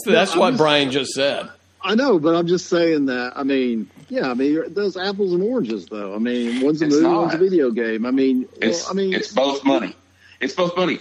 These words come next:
Speaker 2: Well,
Speaker 3: And
Speaker 2: I
Speaker 3: that's
Speaker 2: get,
Speaker 3: the thing
Speaker 2: I get
Speaker 3: is,
Speaker 2: the money,
Speaker 3: you
Speaker 2: but
Speaker 3: said,
Speaker 2: I,
Speaker 3: I, I, hold
Speaker 2: but
Speaker 3: on.
Speaker 2: I'm different. I, I like stuff to be
Speaker 3: But
Speaker 2: all in one universe, you know, and this is not. The D C stuff is spread all the way around. I mean, you've got, you got
Speaker 3: It
Speaker 2: H B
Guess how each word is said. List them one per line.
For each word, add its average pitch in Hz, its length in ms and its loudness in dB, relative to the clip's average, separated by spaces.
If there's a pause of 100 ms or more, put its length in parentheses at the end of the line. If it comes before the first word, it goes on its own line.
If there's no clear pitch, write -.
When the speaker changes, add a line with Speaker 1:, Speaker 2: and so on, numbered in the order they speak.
Speaker 2:
Well, 190 140 -2
Speaker 3:
And 165 140 2
Speaker 2:
I - 20 4
Speaker 3:
that's 196 200 4
Speaker 2:
get, 311 60 2
Speaker 3:
the 254 60 0
thing 233 100 2
Speaker 2:
I 226 40 2
get - 100 2
Speaker 3:
is, 277 100 -2
Speaker 2:
the 254 80 2
money, 226 320 6
Speaker 3:
you 185 120 6
Speaker 2:
but 175 140 4
Speaker 3:
said, 170 80 0
Speaker 2:
I, 175 140 0 (220)
Speaker 3:
I, 175 260 -2
I, 180 40 -4 (180)
hold 185 160 0
Speaker 2:
but 170 80 4
Speaker 3:
on. 226 60 4 (100)
Speaker 2:
I'm 226 60 4
different. 190 420 4
I, 175 140 0
I 175 240 -4
like 208 420 0 (320)
stuff 151 400 0 (160)
to 147 40 -4
be 127 440 2 (520)
Speaker 3:
But 139 320 -2 (160)
Speaker 2:
all 143 220 0
in 147 80 2
one 151 140 2
universe, 131 580 0
you 131 80 0
know, 139 220 2
and 127 100 0
this 143 220 -2
is 151 100 -4
not. 151 340 -4
The 143 300 -2 (220)
D 170 140 2
C 202 200 -2
stuff - 600 -4
is 139 100 -2
spread 175 320 -2
all 185 240 -2
the 185 40 0
way 208 100 0
around. 202 360 -2
I 120 60 -4
mean, 127 160 0
you've 127 160 -2
got, 123 260 -4 (160)
you 143 160 0
got 113 100 -4
Speaker 3:
It 165 80 0
Speaker 2:
H 160 60 2
B 92 60 -2